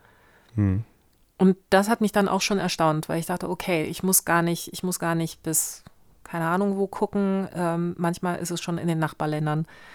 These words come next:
Speaker 2: so, dass die sagen, „Ja, natürlich gibt es da auch Restaurants, in denen du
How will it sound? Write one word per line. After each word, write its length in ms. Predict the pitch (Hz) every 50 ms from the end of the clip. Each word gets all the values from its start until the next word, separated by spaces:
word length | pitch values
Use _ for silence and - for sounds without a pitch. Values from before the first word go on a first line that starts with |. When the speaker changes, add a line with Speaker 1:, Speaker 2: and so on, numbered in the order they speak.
| - - - -
Speaker 2:
so, 300 | - - 165 165 160 160
dass 480 | 160 160 165 151 - - - - - - - - - _ _ _ _ _ _ _ _ _ _ _ _ - - -
die 80 | 170
sagen, 260 | 160 156 156 160 151
„Ja, 260 | 139 127 127 143 170 190
natürlich 460 | 165 156 151 - - 165 175 170 -
gibt 180 | - 160 - -
es 100 | 160 -
da 220 | - 156 156 160 -
auch 220 | 160 156 - -
Restaurants, 600 | 160 151 - - 160 147 147 151 165 175 170 -
in 120 | 160 160 156
denen 160 | 160 156 156
du 180 | 156 151 151